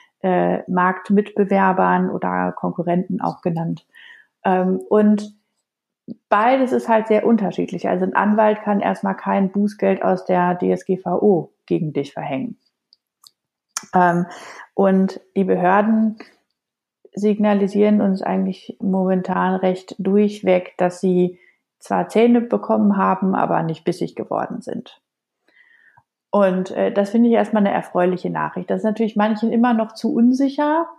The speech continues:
Das verstehe ich auch, äh, dass es zu, dass es eine relativ vage Aussage ist und, äh, dass sie sich darauf nicht verlassen wollen und einfach das theoretisch existente Risiko eines, äh, Bußgeldes, für die einfach die Existenzvernichtung,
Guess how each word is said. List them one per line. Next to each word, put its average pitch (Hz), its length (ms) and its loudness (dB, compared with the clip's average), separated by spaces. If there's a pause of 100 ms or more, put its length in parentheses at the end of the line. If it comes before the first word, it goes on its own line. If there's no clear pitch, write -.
(140)
Das 202 140 -6
verstehe 220 400 -2
ich 226 120 -6
auch, 269 380 0 (520)
äh, 220 400 4 (100)
dass 214 180 2
es 208 140 -6
zu, 220 100 0 (100)
dass 196 280 -4
es 202 240 -4
eine 208 180 -2
relativ 202 380 0
vage 185 360 2
Aussage 214 540 2
ist - 240 -4 (460)
und, 190 400 0
äh, 190 180 2
dass 190 220 -4
sie 190 40 -6
sich 190 120 -2
darauf 185 300 -2
nicht 185 160 -4
verlassen 190 460 0
wollen 233 340 4
und 196 120 -2
einfach 180 300 -4
das - 420 -8 (1200)
theoretisch 220 640 2
existente 208 720 -2
Risiko 214 640 2 (340)
eines, 190 460 0
äh, 190 220 2
Bußgeldes, 208 720 2
für - 100 -8
die 202 160 -2
einfach 185 300 -2
die - 140 -2
Existenzvernichtung, 185 1200 -2